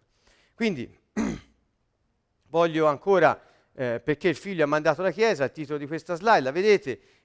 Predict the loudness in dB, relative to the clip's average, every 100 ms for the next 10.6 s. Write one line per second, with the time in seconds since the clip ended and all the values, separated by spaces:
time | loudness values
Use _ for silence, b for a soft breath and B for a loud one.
0 | _ -6 -6 -4 -6 0 4 6 4 -4
1 | -8 -4 -2 -2 -4 -6 -4 -4 -4 -2
2 | -2 -2 -4 -12 _ -20 -20 -20 -20 -20
3 | -20 -20 -20 -20 -20 _ _ _ _ -20
4 | -20 -20 -20 _ _ -8 -8 -8 -10 -10
5 | -8 -10 -6 -2 -2 -4 _ _ -10 -8
6 | -6 -6 2 6 6 6 -2 _ _ -6
7 | 4 6 6 6 6 4 2 -4 -4 -4
8 | -2 -4 2 4 6 6 6 2 0 4
9 | 6 6 6 8 6 4 2 2 -2 -2
10 | 2 4 8 8 6